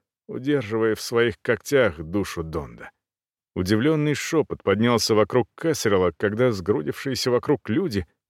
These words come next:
ощутили аромат небесных цветов, исходивший от жидкости, излившейся из раны.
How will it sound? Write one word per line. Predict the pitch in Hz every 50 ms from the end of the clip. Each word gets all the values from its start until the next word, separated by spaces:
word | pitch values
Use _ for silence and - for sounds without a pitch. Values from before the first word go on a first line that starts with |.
| _ _ -
ощутили | 90 82 - - - 107 95 - - 196 185 175 170
аромат | 156 151 143 143 135 139 160 170 - _ -
небесных | 120 123 127 123 127 160 156 - - 135 120 -
цветов, | - - - 131 139 - _ _ - 160 123 92 - - -
исходивший | 85 - - - 101 104 123 120 - - 123 110
от | 107 98
жидкости, | 92 95 156 - _ - 87 - - - 98 101 107
излившейся | 104 90 95 107 98 - - 101 90 - - 98
из | 92 87 80
раны. | 80 76 73 69 - -